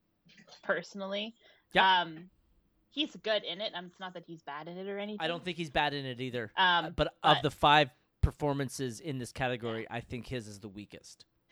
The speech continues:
Speaker 1: And the only one I haven't seen is Anthony Hopkins in Amistad. So I can't
Speaker 2: Uh,
Speaker 1: comment to that. But it's Anthony Hopkins, so I, I'm sure it's worthy. That's, he
Speaker 2: It's
Speaker 1: just appears on screen and gets nominated. So.
Speaker 2: Are you planning on watching Amistad?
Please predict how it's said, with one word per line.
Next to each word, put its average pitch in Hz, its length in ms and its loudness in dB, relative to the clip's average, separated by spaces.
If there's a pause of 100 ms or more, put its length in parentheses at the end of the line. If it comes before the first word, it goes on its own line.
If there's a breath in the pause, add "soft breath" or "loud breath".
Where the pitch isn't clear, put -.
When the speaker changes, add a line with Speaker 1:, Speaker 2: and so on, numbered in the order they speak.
(160 soft breath)
Speaker 1:
And 220 80 -2
the 226 60 2
only 233 120 2
one 240 120 2
I 226 60 2
haven't 190 340 -4
seen 170 300 -8
is 175 180 -12
Anthony 165 320 -8
Hopkins 160 480 -12
in 151 80 -10
Amistad. - 580 -6 (460 soft breath)
So - 100 -10
I - 60 -4
can't 135 120 2 (220)
Speaker 2:
Uh, - 40 -2
Speaker 1:
comment 117 220 -6
to 196 80 -4
that. 175 200 4
But 196 120 2
it's 202 120 0
Anthony 208 300 0
Hopkins, 208 520 -4
so 180 200 -4
I, 165 140 -4 (220)
I'm 175 380 -2
sure 151 240 -10
it's 151 160 -12
worthy. 139 400 -8 (640 soft breath)
That's, 175 220 0
he 175 80 0
Speaker 2:
It's 220 180 2
Speaker 1:
just 214 240 -2
appears 196 380 -2
on 190 140 -4
screen 170 320 -10
and 165 80 -10
gets 160 220 -8
nominated. 151 640 -10
So. - 260 -12 (1300 soft breath)
Speaker 2:
Are 175 100 8
you 185 140 4
planning 175 380 4
on 180 120 2
watching 147 340 0
Amistad? 160 420 -6